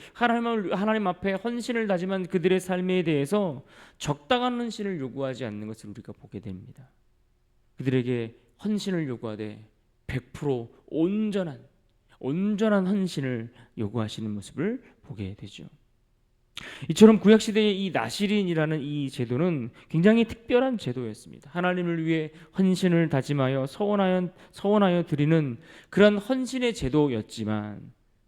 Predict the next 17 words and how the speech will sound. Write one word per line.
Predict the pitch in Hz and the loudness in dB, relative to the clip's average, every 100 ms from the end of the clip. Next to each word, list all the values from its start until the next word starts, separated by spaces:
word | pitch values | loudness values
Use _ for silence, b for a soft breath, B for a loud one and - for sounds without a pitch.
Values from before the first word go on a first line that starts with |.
| _ | _
어, | - - - | -18 -18 -18
실제로 | - 220 233 240 220 139 - b b - | -14 -10 0 0 0 -4 -12 b b -4
이 | 196 202 185 - | 0 0 -2 -10
특별한 | - 220 233 220 | -6 -2 0 0
이 | 185 170 | -4 -4
제도 | 170 175 | -2 -2
속에서 | 185 185 180 175 196 165 | -4 -4 -4 -2 -4 -4
이 | 196 190 | -4 0
나시린으로 | 135 139 - 190 185 190 180 185 185 | 0 -2 -4 -4 -2 -2 -2 -4 -2
헌신한 | 214 196 202 196 151 | -4 -6 -4 -4 -4
이들의 | 147 147 165 | -6 -4 -4
삶의 | 185 180 160 | -2 -2 -2
내용들을 | 135 139 131 135 | -2 -4 -4 -8
들여다보면 | 135 117 113 117 95 110 123 107 95 - _ _ _ _ _ b b | -8 -8 -6 -6 -6 -6 -4 -6 -10 -14 _ _ _ _ _ b b
실제로는, | - 143 156 139 170 254 - b b b - | -12 -4 -2 0 0 -2 -8 b b b -16
어, | 110 113 120 | -14 -12 -6
그들의 | 127 131 170 247 | 0 0 0 -6